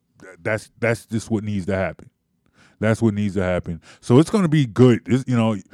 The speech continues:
I, I want to see this. You know, I, I, I'm interested because I feel like,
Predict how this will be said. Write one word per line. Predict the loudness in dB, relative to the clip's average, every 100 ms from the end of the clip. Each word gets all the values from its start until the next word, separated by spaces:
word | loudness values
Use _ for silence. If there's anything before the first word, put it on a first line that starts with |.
| -20 _ _ _ _
I, | -2 -2 -4 _ _
I | 0 0
want | 2 0 -2
to | -8 -10
see | -6 -6
this. | -8 -12 -20 -20 -10
You | -6
know, | -4 -4 -6 -4
I, | -4
I, | -2 -4
I'm | -4
interested | -6 -8 -6 -6 -6 -12
because | -6 -2
I | 0
feel | 0 4 4
like, | 4 0